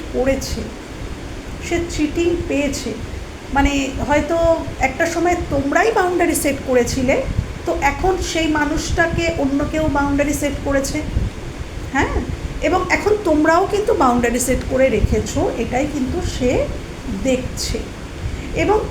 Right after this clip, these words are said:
তোমাদেরকে সে এখন বর্তমানে খুব রেসপেক্ট করতে শিখেছে।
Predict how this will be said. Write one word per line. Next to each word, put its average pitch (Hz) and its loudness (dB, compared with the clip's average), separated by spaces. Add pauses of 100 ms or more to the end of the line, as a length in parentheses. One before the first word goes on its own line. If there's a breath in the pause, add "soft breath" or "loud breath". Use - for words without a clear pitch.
(160)
তোমাদেরকে 339 0
সে 381 0
এখন 294 0
বর্তমানে 320 0
খুব 339 0
রেসপেক্ট 269 -2 (120)
করতে 240 -2
শিখেছে। 214 -6